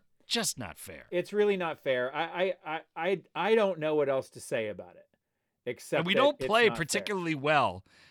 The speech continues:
Speaker 1: in those stretches. And you can't really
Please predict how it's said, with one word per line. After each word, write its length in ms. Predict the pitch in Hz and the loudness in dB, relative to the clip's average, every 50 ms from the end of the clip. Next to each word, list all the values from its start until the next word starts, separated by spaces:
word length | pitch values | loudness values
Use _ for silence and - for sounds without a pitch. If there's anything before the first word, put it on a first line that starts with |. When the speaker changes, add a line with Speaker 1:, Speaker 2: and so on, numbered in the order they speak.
| _ _ | _ _
Speaker 1:
in 180 | - 135 139 143 | -4 -2 0 0
those 200 | 143 139 123 107 | 0 0 0 0
stretches. 760 | - - - 147 151 135 - - - 82 80 82 - - - _ _ _ _ _ _ _ _ | -2 0 2 2 2 2 0 -4 -10 -10 -10 -12 -14 -14 -16 _ _ _ _ _ _ _ _
And 140 | - 143 151 156 | -10 -8 -6 -6
you 80 | 151 | -6
can't 320 | - - 185 208 214 196 - | -4 -2 -2 -2 -2 -4 -8
really 500 | 147 151 165 165 165 156 156 147 127 104 | -6 -2 -2 0 0 0 -2 -4 -4 -6